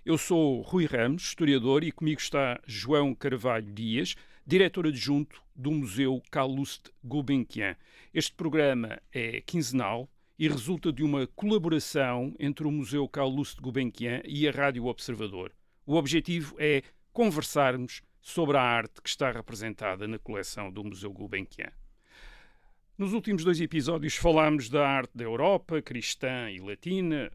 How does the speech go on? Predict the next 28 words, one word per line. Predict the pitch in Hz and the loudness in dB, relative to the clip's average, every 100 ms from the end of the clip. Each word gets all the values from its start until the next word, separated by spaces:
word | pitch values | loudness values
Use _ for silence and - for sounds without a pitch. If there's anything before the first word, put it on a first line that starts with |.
| - | -12
na | 98 | -14
Idade | 87 95 92 | -10 -8 -6
Média | 113 135 147 | -2 0 0
e | 117 | -4
no | 107 | -8
Renascimento. | 104 110 - 98 90 - - - - - - | -8 -8 -6 -8 -8 -12 -20 -20 -20 -20 -20
Hoje | - - - 208 196 | -16 -16 -6 0 2
vamos | 202 180 | 2 -2
passar | 190 - 165 | -2 2 4
a | |
um | 165 | 4
mundo | 170 175 185 156 | 4 2 2 -2
que | - | -4
esteve | - - 180 175 123 160 | -4 4 4 4 0 0
em | 156 151 165 190 | 2 4 2 0
íntimo | 196 180 175 165 | 0 -2 -6 -6
contacto | - 151 117 139 - | -2 -4 -2 -4 -4
com | - | -6
essa | 123 117 135 | -4 -4 -6
Europa, | 113 92 87 - 85 _ | -4 -6 -8 -14 -18 _
o | - | -6
mundo | 147 147 | -4 -2
islâmico. | 127 107 98 85 85 - _ _ - - - | -2 -2 -4 -6 -12 -20 _ _ -20 -20 -8
Ah, | 135 143 160 | -4 -2 -4
no | 170 | -6
tempo | - 190 - | 0 -2 -2
que | 160 | -12
corresponde | - 156 - - 156 139 123 98 | -10 -10 -8 -6 -2 0 0 -6